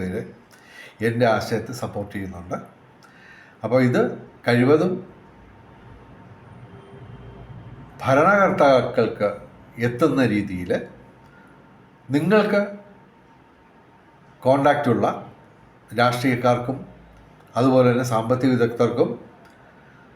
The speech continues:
അതുപോലെ ഗവൺമെൻറ്റുമായിട്ട്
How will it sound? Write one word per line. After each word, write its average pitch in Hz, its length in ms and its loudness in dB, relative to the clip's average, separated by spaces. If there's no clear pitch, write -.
അതുപോലെ 151 380 4
ഗവൺമെൻറ്റുമായിട്ട് 185 840 4